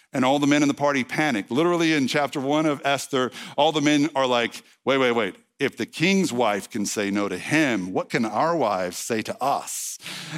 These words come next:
And they begged him to pass a law that required women to obey their husbands no matter what, which he did.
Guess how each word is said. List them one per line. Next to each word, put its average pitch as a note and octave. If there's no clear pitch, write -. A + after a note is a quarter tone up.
And D#3+
they E3
begged E3
him C3+
to C3+
pass C3+
a C#3
law C3
that B2
required B2+
women B2+
to A#2+
obey A#2
their A2+
husbands G#2+
no A2
matter G2+
what, G#2
which C3
he E3
did. B2+